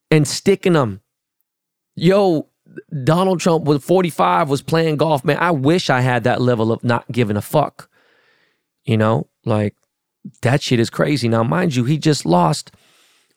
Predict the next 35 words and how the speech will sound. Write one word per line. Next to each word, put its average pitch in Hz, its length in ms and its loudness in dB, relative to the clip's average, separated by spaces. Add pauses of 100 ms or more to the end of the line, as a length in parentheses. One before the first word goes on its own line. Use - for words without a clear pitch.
(100)
another 147 400 2
civil 113 340 0
suit - 420 -4 (720)
against 139 380 0
the 131 80 2
accuser, 139 380 0
said 127 220 0
she, 117 300 -4
she, - 240 -2
he 127 120 2
was 110 200 2
raped, 156 300 0
which 123 180 -2
was, 113 120 -2
like, 110 120 -2
kind 135 160 -2
of 120 80 -4
a - 20 -14
fucking 120 300 -4
fucked - 300 -2
up 113 140 -2
case. 123 400 -2 (1200)
And 127 140 4
it - 20 4
was 117 100 2
for, - 100 0
like, 117 260 0
eighty-three 131 420 0
mil, 131 240 2
right? 113 280 -2 (440)
They 180 200 4
already 147 320 2
got 110 180 -2
a 101 60 -4
judgment 117 760 -2